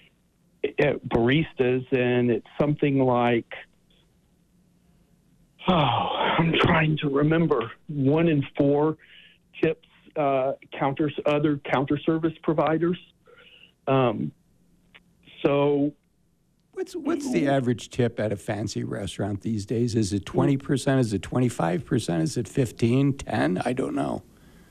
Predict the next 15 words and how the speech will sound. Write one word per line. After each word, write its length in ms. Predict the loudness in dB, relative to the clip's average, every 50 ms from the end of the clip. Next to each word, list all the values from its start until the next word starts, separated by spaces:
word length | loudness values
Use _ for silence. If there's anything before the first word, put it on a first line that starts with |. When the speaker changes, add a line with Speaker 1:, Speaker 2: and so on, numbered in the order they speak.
| -20 -14 -14 -14 -14 -14 -20 -20 _ -20 -20 -20 -20 -12 -8 -6 -6 -4 -4 -4 -4 -4 -4 -4 -4 -4 -6 -2 -2
Speaker 1:
Uh, 260 | 0 2 2 0 0 -2 -8 -20 _ _ -20 -20 _ -20 -20 -20 _ -20 -20 _ _ _ _ -20 _ -20 -20 -20 _ -20 -20 -20 -20 _ -20 -20 _ -2 -2
again, 640 | -2 0 2 0 2 4 4 4 4 2 2 0 -2 -6 -12 -8 -4
we 520 | -2 0 2 2 4 4 4 2 2 2
don't 280 | 2 2 2 2 0 0
have 340 | 0 0 0 0 0 -4 -4
great 320 | -2 0 0 0 -4 -8 -18 _ _ _ _ -18 -18 -4
data 320 | -2 0 0 2 0 -2 -2 -2
on 220 | -2 -2 -2 0 0
this. 260 | 0 2 2 0 -2 -4 -10 _ _ _ -20 -20 -20 -20 -20 -20 _ _ -2
If 200 | -2 -2 2 0
you, 220 | 2 2 2 -2 -4 _ _ _ _ _ _ _ -14 -4 -2
um, 440 | 0 2 2 0 0 -2 -6 -14 -16 _ _ _ _ _ _ _ _ _ _ -2
ask 240 | 0 0 0 -2 -4 -8 _
consumers, 720 | -2 0 0 0 2 0 0 2 2 2 2 2 2 0 -2 -6 -10 -10 -4 -2
they, 360 | 0 2 2 2 2 0 0